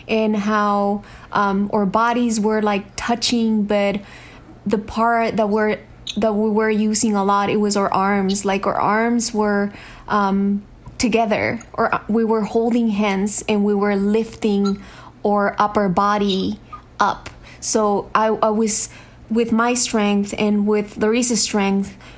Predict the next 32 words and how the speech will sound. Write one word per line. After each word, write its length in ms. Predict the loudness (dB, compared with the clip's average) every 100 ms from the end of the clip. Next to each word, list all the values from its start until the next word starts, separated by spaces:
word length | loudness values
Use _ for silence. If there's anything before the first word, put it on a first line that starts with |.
| -8 -2
we 100 | 0
worked 300 | 0 0 -2
together, 500 | 0 2 2 2 0
like, 240 | 0 0
lifting 480 | 0 0 0 0 0
each 180 | 0 -2
other 240 | 0 0
up 260 | 0 -2 -4
to 120 | -8 -6
care 400 | -2 0 0 -2
for 500 | -2 0 0 -2 0
our 120 | 0
bodies. 760 | 2 0 2 0 0 -2 -6 -12 -20 -20 -10
And, 720 | -2 0 2 2 2 0 -2 -6 -18 -14 -2
and, 260 | 0 2 2
um, 600 | 0 0 0 -2 -4 -6 -20 -20 -20 -20 -20 -20 -8 -2
and 120 | 0
it, 200 | 0 -2
it, 160 | -4 0
I, 260 | -2 -2 -6
I 140 | -6 -6
feel 340 | -2 0 2
that 420 | 2 2 0 -2
it 100 | -2 0
was, 580 | 0 0 -2 -4 -8 -12 -20 -16 -2
it 80 | 0
was 200 | 0 2
something 540 | 0 0 0 0 0
really 500 | 2 2 2 2 0
beautiful 800 | 0 -2 0 0 0 -2 -2 -2
because 540 | 0 -2 0 0 -2 -4 -12 -20 -20 -6
it, 480 | 0 2 2 0 -2